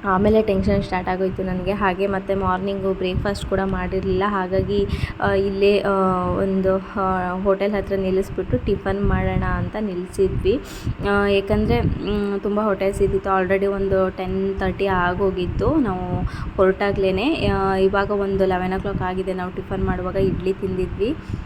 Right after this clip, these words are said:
ಹ್ಮ್, ಹಾಗೆ ಇವಾಗ ನಾವು ಮೈಸೂರಿಗೂ ಕೂಡ ರೀಚ್ ಆಗಿದ್ದೀವಿ. ಯಾವುದಕ್ಕೂ ನಾನು ವ-, ವಾಯ್ಸ್ ಓವರ್ ಕೊಡ್ತಾ ಇದ್ದೀನಿ, ಯಾವುದಕ್ಕೂ ನಾನು, ಆ, ಅಲ್ಲಿ ಮಾತಾಡಿಲ್ಲ. ಆ, ಎಲ್ಲ ಇವಾಗ ಪಾರ್ಕಿಂಗ್ ಮಾಡಕ್ಕೆ ಹೋಗಿದ್ರು ಅಣ್ಣ, ಹಾಗಾಗಿ ಇಲ್ಲಿ ವೇಟ್ ಮಾಡ್ತಾ ಇದ್ದೀವಿ. ನೋಡೋಗಿರಿ. ಹ್ಮ್.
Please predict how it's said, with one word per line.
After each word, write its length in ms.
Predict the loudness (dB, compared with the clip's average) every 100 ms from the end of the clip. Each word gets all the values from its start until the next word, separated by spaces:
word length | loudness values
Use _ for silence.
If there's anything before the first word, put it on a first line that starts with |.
| -12 -14 -10 -4
ಹ್ಮ್, 400 | -4 -2 0 2
ಹಾಗೆ 420 | 2 2 2 2
ಇವಾಗ 280 | 2 2 2
ನಾವು 200 | 0 0
ಮೈಸೂರಿಗೂ 520 | 0 -2 -2 -2 0
ಕೂಡ 200 | 0 0 2
ರೀಚ್ 280 | 2 0 0
ಆಗಿದ್ದೀವಿ. 420 | 0 2 2 2
ಯಾವುದಕ್ಕೂ 520 | 2 2 2 2 2
ನಾನು 240 | 2 2 2
ವ-, 320 | 2 2 2
ವಾಯ್ಸ್ 260 | 0 0 0
ಓವರ್ 280 | 2 2
ಕೊಡ್ತಾ 440 | 2 -2 -2 2 2
ಇದ್ದೀನಿ, 280 | 4 2 4
ಯಾವುದಕ್ಕೂ 460 | 4 2 0 0
ನಾನು, 400 | -2 0 0 0 -2 -4 -4 2
ಆ, 60 | 2 4
ಅಲ್ಲಿ 180 | 2 2
ಮಾತಾಡಿಲ್ಲ. 720 | 2 0 2 0 2 2 0 -2 -4 -6 -10 -4
ಆ, 220 | 0 0
ಎಲ್ಲ 240 | 0 0 0
ಇವಾಗ 360 | 2 0 -2
ಪಾರ್ಕಿಂಗ್ 500 | -4 -2 -2 -2 -2
ಮಾಡಕ್ಕೆ 340 | -2 -2 -4 -4
ಹೋಗಿದ್ರು 380 | -2 -4 -2 -2
ಅಣ್ಣ, 200 | -2 -2
ಹಾಗಾಗಿ 380 | -2 -4 -2 0
ಇಲ್ಲಿ 160 | 0
ವೇಟ್ 340 | 0 -2 -4 -6
ಮಾಡ್ತಾ 360 | -6 -8 -8
ಇದ್ದೀವಿ. 480 | -8 -6 -6 -4 -4 -6 -10 -12 -16 -20 -20 -18 -12 -2 2 2 0 -2
ನೋಡೋಗಿರಿ. 540 | -2 0 0 0 0
ಹ್ಮ್. 1500 | 0 0 -2 -8 -6 -2 -2 -2 -4 0 2 2 4 4 4